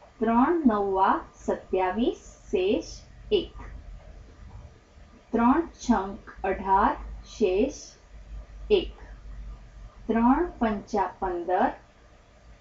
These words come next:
શેષ એક. ત્રણ પંચા પંદર. ત્રણ તરી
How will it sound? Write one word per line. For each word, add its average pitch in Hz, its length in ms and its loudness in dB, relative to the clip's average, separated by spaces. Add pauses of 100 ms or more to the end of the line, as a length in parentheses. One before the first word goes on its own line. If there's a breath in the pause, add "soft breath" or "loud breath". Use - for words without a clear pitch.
(160)
શેષ 220 520 2 (260)
એક. 196 240 -2 (1040)
ત્રણ 247 380 4 (120)
પંચા 196 580 -2 (640)
પંદર. 226 400 6 (1600)
ત્રણ 220 380 2 (140)
તરી 214 420 4